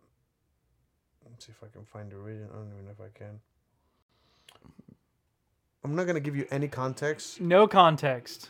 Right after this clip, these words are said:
Speaker 1: I'm just wondering if you
Speaker 2: Uh-oh.
Speaker 1: find this funny or not.
Speaker 2: Uh-oh.
Speaker 1: Um, I've seen multiple, uh, p-, people kinda react to this, and there's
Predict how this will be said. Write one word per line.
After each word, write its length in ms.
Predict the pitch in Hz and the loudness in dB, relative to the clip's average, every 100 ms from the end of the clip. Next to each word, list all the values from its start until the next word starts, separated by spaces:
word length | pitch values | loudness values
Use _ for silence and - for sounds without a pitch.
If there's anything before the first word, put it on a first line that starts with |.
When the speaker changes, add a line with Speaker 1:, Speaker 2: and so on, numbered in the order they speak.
| - | -10
Speaker 1:
I'm 100 | 120 | -8
just 200 | 123 123 - | -8 -12 -10
wondering 580 | 127 131 131 139 143 127 | -2 0 2 2 0 -4
if 100 | 117 | 0
you 60 | |
Speaker 2:
Uh-oh. 380 | 151 165 147 143 | 4 6 6 6
Speaker 1:
find 100 | 131 | 2
this 160 | 123 - | -2 -4
funny 300 | - 117 113 | -6 -4 -4
or 120 | 107 | -6
not. 400 | 107 101 101 - _ - - 156 | -8 -8 -10 -16 _ -20 -12 -4
Speaker 2:
Uh-oh. 480 | 156 156 139 135 113 - - - - - - | 0 2 2 0 -4 -16 -20 -20 -20 -10 -4
Speaker 1:
Um, 380 | 117 104 98 - - - - - - - - - - - | -2 -2 -6 -12 -20 -20 -20 -20 -20 -20 -20 -20 -20 -4
I've 120 | 143 131 | -2 2
seen 160 | 190 | 2
multiple, 600 | 156 143 151 139 135 131 | 4 4 2 2 2 4
uh, 220 | 123 123 113 | 4 2 0
p-, 200 | - - - | -4 -20 -4
people 260 | 131 117 117 | -2 -2 -4
kinda 200 | 123 120 | -2 -2
react 320 | 113 107 - | 0 -2 -4
to 60 | 117 | -4
this, 240 | 123 123 | -4 -2
and 140 | 113 | -4
there's 320 | 110 113 - | -2 -2 -6